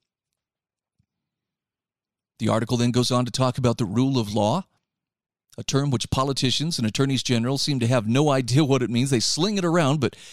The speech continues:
in his recent address to students at Hillsdale College, former Attorney General Barr said, "The rule of law means treating everyone the same, but that's not even close.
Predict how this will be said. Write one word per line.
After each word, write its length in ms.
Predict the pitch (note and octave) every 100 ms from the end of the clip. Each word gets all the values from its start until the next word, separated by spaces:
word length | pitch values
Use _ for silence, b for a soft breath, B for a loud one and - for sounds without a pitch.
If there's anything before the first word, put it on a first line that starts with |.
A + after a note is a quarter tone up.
| B
in 80 | D#3+
his 140 | E3+
recent 300 | F3+ G#3 F3+
address 320 | D3 C3+ E3 -
to 140 | B2+
students 280 | - E3 D3+
at 100 | A#2
Hillsdale 400 | C#3+ C3+ C#3 A2+
College, 400 | - G3 G2+ -
former 300 | C3 B2+ A2+
Attorney 300 | - C3+ A#2+
General 320 | A#2 B2 G2+
Barr 320 | F#2 C#3+ A#2+
said, 200 | - A2 B B B
"The 100 | F2
rule 260 | A#2 A#3 G3+
of 80 |
law 240 | D3+ F3 G3
means 240 | F3 C3
treating 320 | - F3+ F#3+
everyone 340 | D#3+ E3+ D#3+ E3
the 60 |
same, 300 | D#3 G#3 F3
but 140 | F2+ F#2
that's 180 | A2 -
not 160 | G#2+
even 160 | A#2 C3
close. 480 | - G#3+ F2+ -